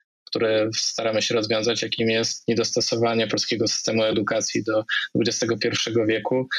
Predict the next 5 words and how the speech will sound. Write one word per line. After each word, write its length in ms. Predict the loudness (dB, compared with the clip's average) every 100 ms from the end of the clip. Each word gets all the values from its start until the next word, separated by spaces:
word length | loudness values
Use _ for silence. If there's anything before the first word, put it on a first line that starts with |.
| -6 -8 -2
e, 360 | 0 2 2
zwłaszcza 400 | 2 2 0 0
na 180 | 0 -2
polu 640 | 2 2 4 4 4 2 0 -2
braku 640 | 2 2 2 0 2 2